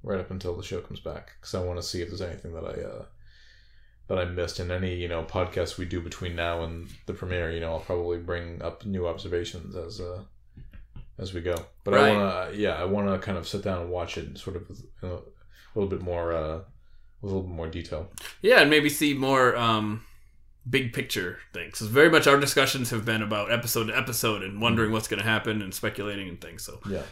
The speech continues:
Speaker 2: yeah, perhaps we'll see a big picture.
Speaker 1: Yeah, I feel like now I will have the time to kind of sit back and really kind of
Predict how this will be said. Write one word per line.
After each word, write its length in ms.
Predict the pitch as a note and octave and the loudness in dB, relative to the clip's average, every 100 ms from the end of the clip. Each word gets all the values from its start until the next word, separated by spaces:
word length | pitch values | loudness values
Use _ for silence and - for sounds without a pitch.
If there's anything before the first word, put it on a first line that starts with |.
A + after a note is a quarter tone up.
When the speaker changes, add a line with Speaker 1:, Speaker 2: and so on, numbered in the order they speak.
| - | -2
Speaker 2:
yeah, 120 | D3 | 0
perhaps 260 | B2+ - - | 4 2 2
we'll 80 | A2+ | 0
see 120 | A2+ | 0
a 40 | |
big 200 | G2+ F#2+ | -2 -6
picture. 280 | G2+ F#2+ - | -6 -6 6
Speaker 1:
Yeah, 60 | G#2+ | 6
I 40 | |
feel 140 | - D3 | 12 12
like 140 | C3+ | 12
now 260 | A2+ A2 G2 | 8 6 8
I 80 | F#2 | 8
will 160 | F#2+ F#2 | 6 4
have 160 | F#2+ E2+ | 0 -2
the 60 | - | -2
time 320 | F#2+ F2 E2 | -2 -2 -4
to 60 | |
kind 180 | - F2 | -6 -4
of 80 | D#2+ | -4
sit 220 | - D#2+ | -4 -2
back 260 | F#2 E2+ - | 0 0 -2
and 200 | E2+ D#2+ | -8 -4
really 300 | F2 E2+ D#2+ | 0 0 0
kind 280 | - F2 D#2+ | -4 -6 -2
of 320 | D#2 D#2 - | -2 -4 -10